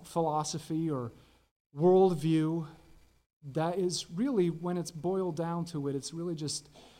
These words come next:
focused on self and how we can better ourselves and doing th-, good things to make ourselves feel better or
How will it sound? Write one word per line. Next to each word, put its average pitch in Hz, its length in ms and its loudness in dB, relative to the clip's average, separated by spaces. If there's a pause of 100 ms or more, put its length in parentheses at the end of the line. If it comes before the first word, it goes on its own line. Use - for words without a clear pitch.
(1500)
focused 196 480 4
on 143 160 0
self - 720 -2 (280)
and 143 140 -4
how 156 140 -6
we 147 120 -2
can 143 160 -4
better 151 360 0
ourselves 135 760 -4
and 123 220 -6 (420)
doing 170 340 4
th-, - 200 -12
good 170 240 4
things 156 460 -2
to 151 80 -4
make 147 180 0
ourselves 143 500 -2
feel 143 280 -6
better 139 400 -2
or 113 260 -6